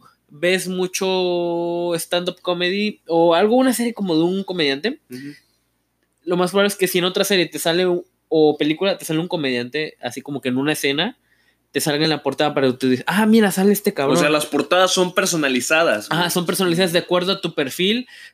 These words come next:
Speaker 1: Y entonces, eh, Netflix también genera una me-, una metabase de metadatos, no sé si se diga así, pero en este caso los metadatos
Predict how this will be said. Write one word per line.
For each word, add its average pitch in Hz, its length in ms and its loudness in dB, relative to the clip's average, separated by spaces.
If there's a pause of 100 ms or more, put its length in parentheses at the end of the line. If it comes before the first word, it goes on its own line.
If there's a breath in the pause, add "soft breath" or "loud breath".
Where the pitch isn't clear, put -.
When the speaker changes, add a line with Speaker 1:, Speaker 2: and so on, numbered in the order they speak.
(220)
Speaker 1:
Y 185 320 0
entonces, 180 480 -4
eh, 160 440 2
Netflix 175 420 -4
también 165 280 -2
genera 175 240 -6
una 175 160 -4
me-, 147 260 -4
una 151 360 -6
metabase 131 1300 -8
de 165 120 -8
metadatos, 131 540 -4
no 175 160 0
sé 165 100 -8
si - 60 -8
se 165 80 -2
diga 151 200 0
así, 147 240 -8 (360 soft breath)
pero 160 280 2
en 160 220 0
este 160 160 -8
caso 180 200 -2
los 151 220 0
metadatos 131 920 -6